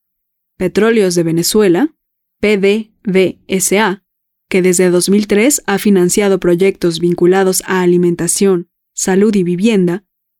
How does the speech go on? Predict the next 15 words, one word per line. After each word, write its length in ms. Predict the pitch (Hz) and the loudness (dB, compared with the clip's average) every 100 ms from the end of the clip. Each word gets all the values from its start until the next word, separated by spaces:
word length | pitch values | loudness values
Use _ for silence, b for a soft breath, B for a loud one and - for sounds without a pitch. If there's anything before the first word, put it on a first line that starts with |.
| _ | _
encabeza 500 | 196 196 202 240 294 | -2 0 0 2 2
la 140 | 233 | 2
lista 320 | 214 247 - | 2 0 0
de 80 | 262 | 0
las 260 | 190 185 175 | 2 0 0
veinte 380 | 233 277 285 240 | 2 2 2 2
organizaciones 880 | 190 180 180 180 175 226 233 254 | 2 2 2 0 -2 0 2 0
con 200 | - 196 | 0 2
más 240 | 202 240 - | 2 2 -2
casos 420 | 269 269 - 180 | -2 -2 0 0
de 100 | 185 | 0
corrupción 640 | 175 170 165 - 233 208 170 | 0 -2 -4 -4 -2 -2 -2
en 140 | 180 | -4
Venezuela. 640 | 180 170 170 - - - _ _ _ _ _ _ _ _ _ _ _ _ _ _ _ | -2 -2 -4 -6 -10 -14 _ _ _ _ _ _ _ _ _ _ _ _ _ _ _
Miriam 420 | 196 226 226 247 | 0 2 2 2